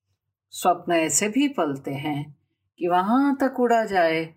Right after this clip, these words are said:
जहां space और time का एहसास भूल जाए। और वहीं से शुरू होता है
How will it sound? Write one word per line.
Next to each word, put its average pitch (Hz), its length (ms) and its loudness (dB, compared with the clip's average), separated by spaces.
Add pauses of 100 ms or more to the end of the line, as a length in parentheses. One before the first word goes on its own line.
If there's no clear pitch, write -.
(420)
जहां 180 260 2
space - 800 -2
और 151 260 -4
time 175 340 0
का 143 140 -12
एहसास 156 800 -2
भूल 127 180 -10
जाए। - 320 -16 (760)
और 151 80 -6
वहीं 175 340 -2
से 180 200 -2
शुरू 180 340 0
होता 175 360 0
है 180 240 -2